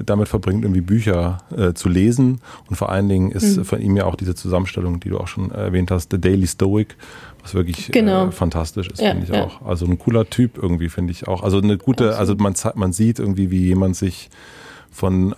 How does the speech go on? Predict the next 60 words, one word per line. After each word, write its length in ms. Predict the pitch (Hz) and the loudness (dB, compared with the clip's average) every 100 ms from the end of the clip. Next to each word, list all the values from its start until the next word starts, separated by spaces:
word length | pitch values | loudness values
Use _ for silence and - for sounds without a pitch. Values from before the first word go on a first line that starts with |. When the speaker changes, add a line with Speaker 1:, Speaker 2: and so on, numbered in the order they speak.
| - | -2
Speaker 1:
äh, 40 | |
angetrieben, 880 | 85 - 110 110 - - 98 98 101 | -2 0 2 2 0 0 4 4 2
wahrscheinlich 540 | - 95 90 104 104 95 | -2 -4 -2 0 0 -2
auch 100 | 95 | -2
ein 80 | 98 | -2
bisschen 240 | 95 98 | -2 -2
von 200 | - 95 | -2 0
Geld 340 | 92 98 95 - | 2 2 2 0
und, 420 | 90 87 85 - | 0 0 -2 -6
äh, 260 | 92 87 92 - | -2 -2 -2 0
Impact 460 | 110 - 98 - | 0 2 -2 -2
und 100 | 101 | -4
so 140 | 90 92 | -2 0
weiter, 220 | 92 92 | 0 2
dann 140 | 90 | 0
irgendwie 200 | 95 87 87 | 0 0 2
so 60 | |
einen 80 | 90 | 2
ganz 200 | 87 90 | 2 -2
eigenen 340 | - 95 92 | -2 0 2
Weg 180 | 85 80 | 2 0
findet 400 | - 85 82 - | 0 0 0 -2
und, 240 | 110 85 85 | -2 -2 -2
und 140 | 85 | 0
dann 80 | 85 | 2
Speaker 2:
Mhm. 60 | 214 | 2
Speaker 1:
irgendwie 160 | 90 | 2
bei 120 | 85 | 0
den 140 | 87 87 | 2 0
Stoikern 680 | - 98 107 95 85 90 95 - - - - | 2 2 2 0 0 0 -4 -14 -20 -20 -16
so 200 | 113 92 | -4 0
die 120 | 92 | 2
Antworten 520 | 87 90 95 90 85 85 | 0 2 0 2 2 2
Speaker 2:
Landet. 340 | 98 139 185 | 2 2 2
Speaker 1:
findet. 320 | 87 87 80 | 2 2 0
Ja, 140 | 92 85 | -2 0
Speaker 2:
Ja. 120 | 98 | 2
Speaker 1:
super. 420 | 98 87 78 85 - | 0 -2 -4 -4 -10
Fand 80 | - 95 | 0 0
Speaker 2:
Ja, 60 | 85 | 2
Speaker 1:
ich 40 | |
auch 60 | 87 | -2
ganz 140 | 87 | 0
Speaker 2:
absolut. 260 | 92 95 98 | 0 2 0
Speaker 1:
inspirierend. 480 | 92 87 82 82 - _ _ _ _ | 0 0 2 0 -6 _ _ _ _
Speaker 2:
Ja, 300 | 196 175 214 214 | 0 0 -2 -4
das, 340 | - - - - | -4 -4 -6 -4
ähm, 640 | 196 196 196 190 185 185 | -2 0 0 0 2 2
sein 140 | 185 180 | 2 2
anderes 260 | 196 196 | 2 2
Buch, 180 | 196 196 | 0 -4
ich 80 | 185 | -2
glaub, 120 | 196 | -6
das 140 | - 208 | -8 -6
ist 60 | |
das 140 | 196 185 | -6 -2
neueste, 340 | 180 202 - | -2 -2 -2
Dein 180 | 190 185 | 0 2
Ego 300 | - 202 208 | 2 2 2
ist, 240 | 202 - | 0 -4